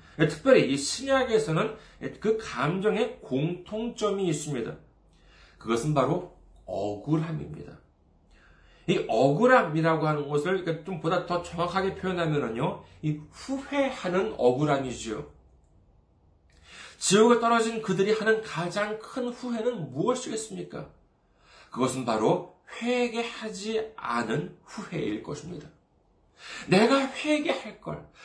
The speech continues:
여기에 떨어지기 전에 회개할 걸, 회개만 했다면, 회개의 흰옷, 회개의 예복만 입었다면, 주님께서 주시는 그 십자가의 피로 깨끗하게 씻긴 회개의 예복, 예복을 입기만 했었다면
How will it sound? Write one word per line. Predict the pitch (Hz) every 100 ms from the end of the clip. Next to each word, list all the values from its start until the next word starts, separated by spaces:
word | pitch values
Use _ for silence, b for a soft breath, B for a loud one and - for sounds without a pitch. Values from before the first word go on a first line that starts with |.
| B
여기에 | 156 202 214 269 277
떨어지기 | 262 294 294 294 294
전에 | 269 285 294
회개할 | - 320 311 302 294 247 226
걸, | 170 147 - B B -
회개만 | 294 311 320 320 311 311
했다면, | 302 320 269 208 - - B B 277
회개의 | 311 311 277 254 262 294
흰옷, | 294 330 339 254 - - B B B 285
회개의 | 294 294 277 262 302 208
예복만 | 247 269 277 285 302
입었다면, | 254 294 330 320 302 196 151 - _ b b b
주님께서 | 254 302 294 302 294
주시는 | - 302 311 185 -
그 | 277
십자가의 | 302 - - 339 311 320 320
피로 | 311 320 320
깨끗하게 | 277 302 330 - 302 311
씻긴 | 302 302 - 311 185 - -
회개의 | - 311 302 294 285 294 247
예복, | 254 277 285 262 190
예복을 | 226 277 285 285 - -
입기만 | 240 - - 320 320
했었다면 | 302 302 294 277 208 156 -